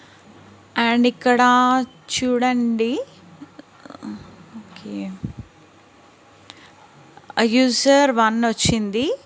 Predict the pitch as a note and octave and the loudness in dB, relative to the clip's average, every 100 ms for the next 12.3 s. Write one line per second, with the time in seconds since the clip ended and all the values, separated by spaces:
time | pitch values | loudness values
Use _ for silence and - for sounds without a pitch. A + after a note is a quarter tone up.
0 | _ - - - - G#3 G#3 G#3 G#3 G#3 | _ -20 -20 -14 -8 -6 -6 -4 0 0
1 | G#3 G#3 G3 G3 A3+ A3+ G#3+ G3+ G4+ - | -2 0 -2 -2 -4 -4 -2 -4 -6 -10
2 | _ A3 - G3 F#3 F#3+ - A3 G#3+ G3+ | _ -20 -18 -8 -6 -4 -4 -4 -4 -2
3 | G3 F#3+ - F3 G#3+ A4 _ _ - - | -2 -4 -6 -4 -2 -6 _ _ -20 -18
4 | - _ _ - - _ _ _ _ - | -18 _ _ -20 -20 _ _ _ _ -20
5 | - - - - - - _ _ - _ | -20 -20 -20 -20 -20 -20 _ _ -20 _
6 | - - - _ - - - - - - | -20 -20 -20 _ -18 -4 0 0 0 0
7 | G#3+ G#3 G3+ G3+ G3+ G3+ G#3+ G3 G#3 B3 | 0 0 0 0 0 0 2 2 0 0
8 | B3+ A#3+ - A3 A3 A3+ G3 F#3+ F3 E3+ | 0 -2 -2 -4 -2 -6 -6 -8 -8 -6
9 | A#3+ - _ _ - - - - - - | -6 -8 _ _ -20 -20 -20 -20 -20 -6
10 | G3+ G#3+ A3 A3+ - G3+ G#3+ A#3+ - - | -2 0 0 0 -2 -2 -2 -4 -10 -10
11 | A#3+ B3 B3+ B3 - - G#3 G3+ G#3+ A#3+ | -8 -6 -6 -8 -10 -6 -4 -2 -2 -4
12 | - - - | -4 -4 -8